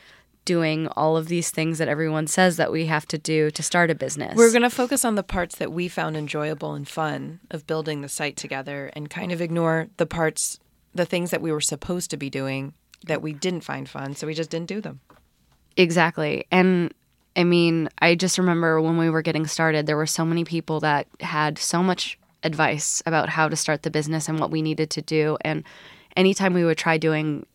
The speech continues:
Speaker 1: anything that resembled what someone would recommend, we would probably quit within an hour or two of, of starting it.
Speaker 2: Which is kind of, Kate and I sort of built this whole thing without really consulting anyone.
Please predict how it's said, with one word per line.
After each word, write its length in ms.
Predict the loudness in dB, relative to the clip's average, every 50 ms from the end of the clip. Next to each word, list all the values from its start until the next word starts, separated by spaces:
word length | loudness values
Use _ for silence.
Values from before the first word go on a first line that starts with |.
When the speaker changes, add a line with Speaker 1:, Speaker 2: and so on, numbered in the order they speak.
| _ 2
Speaker 1:
anything 540 | 4 4 4 4 2 0 -4 -4 -4 -2 -2
that 140 | -2 -2 -2
resembled 460 | -2 -2 -2 -2 -2 -2 -4 -4 -4
what 160 | -4 -4 -4
someone 280 | -4 -4 -4 -4 -4 -4
would 100 | -2 -2
recommend, 500 | -2 -4 -4 -6 -4 -4 -4 -4 -6 -8 -12 -20 -20 -20 -20 -20 -20 -20 _ 0
we 120 | 0 2
would 180 | 2 2 0 -2
probably 560 | -10 -16 -4 0 2 2 2 2 -2 -2 -4
quit 340 | -6 -2 0 0 0 0 0
within 480 | -4 -4 -2 -2 -2 -2 -2 -4 -6 -8 -10 _
an 140 | -6 -6 -6 -4
hour 360 | -4 -4 -2 0 0 0 0
or 60 | -2
two 360 | -2 -2 -2 -2 -2 0 -2 -4
of, 200 | -6 -8 -12 _
of 180 | -8 -6 -4 -4
starting 500 | -2 0 0 2 2 2 -2 -2 -4 -4
it. 260 | -6 -8 -10 -14 -12 -2
Speaker 2:
Which 180 | 0 0 2 2
is 80 | 0 -2
kind 220 | -2 -2 -2 -2
of, 260 | -2 -4 -6 -14 -20 -20 -20 _ _ _ _ _ _ _ -12 -6
Kate 220 | -2 -2 -2 0
and 80 | 0 0
I 140 | 0 0 0
sort 220 | 0 0 0 -2
of 200 | -2 -4 -6 _ 0
built 220 | 0 0 0 -2
this 140 | -4 -6 -6 -6
whole 320 | -10 -8 -6 -6 -6 -6
thing 380 | -8 -6 -4 -2 -2 0 -2 -2
without 440 | -4 -6 -6 -4 -4 -4 -4 -4 -8 -12
really 540 | -8 -6 -4 -4 -4 -4 -4 -6 -8 -10 -12
consulting 560 | -10 -8 -6 -6 -6 -6 -6 -6 -8 -8 -8 -10
anyone. 640 | -10 -8 -6 -4 -4 -4 -6 -6 -8 -8 -10 -14 -14